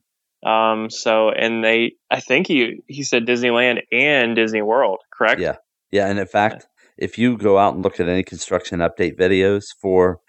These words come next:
Speaker 2: well, first I would have just said Disneyland. As of about a week ago, I would have said Disneyland. Disneyland, man, they have just cleared huge areas.
Speaker 1: Mm.
Speaker 2: Yeah, they're,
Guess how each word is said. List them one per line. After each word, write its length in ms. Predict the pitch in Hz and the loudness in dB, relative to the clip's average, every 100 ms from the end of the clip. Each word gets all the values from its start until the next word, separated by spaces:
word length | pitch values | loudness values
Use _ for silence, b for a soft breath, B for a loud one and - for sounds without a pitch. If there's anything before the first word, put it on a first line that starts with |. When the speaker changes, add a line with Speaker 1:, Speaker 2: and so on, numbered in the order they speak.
| b b b - | b b b -12
Speaker 2:
well, 80 | |
first 420 | 98 - 147 170 123 | -12 -2 0 2 4
I 60 | |
would 120 | 98 | 4
have 120 | 95 90 | 2 0
just 160 | 92 | -8
said 180 | - 87 | -6 -4
Disneyland. 640 | 87 92 90 85 98 92 78 | -2 -2 -2 0 0 0 2
As 180 | 82 85 | 0 -2
of 120 | 78 | -6
about 180 | 80 82 | -2 -2
a 40 | |
week 260 | 73 104 - | -2 -6 -8
ago, 180 | 82 76 | -4 -2
I 100 | 78 | 0
would 80 | |
have 80 | 76 | -4
said 160 | - 73 | -10 -14
Disneyland. 460 | 80 78 73 80 78 - b b - | -12 -10 -8 -8 -8 -12 b b 0
Disneyland, 680 | 127 131 98 87 92 107 110 _ _ _ - | 0 2 -2 0 -2 -2 -4 _ _ _ -4
man, 260 | 104 107 104 | 0 2 2
they 100 | 101 | 0
have 120 | 80 | -4
just 200 | - - | -10 -12
cleared 560 | - 104 98 101 110 - _ _ | -6 0 4 4 2 -4 _ _
huge 460 | - - 139 113 95 | -10 2 2 4 2
areas. 520 | 92 85 73 71 - _ _ _ - | 2 4 2 -4 -12 _ _ _ -2
Speaker 1:
Mm. 200 | 135 165 | 4 6
Speaker 2:
Yeah, 220 | 107 104 87 | 6 4 4
they're, 260 | 92 110 | 4 4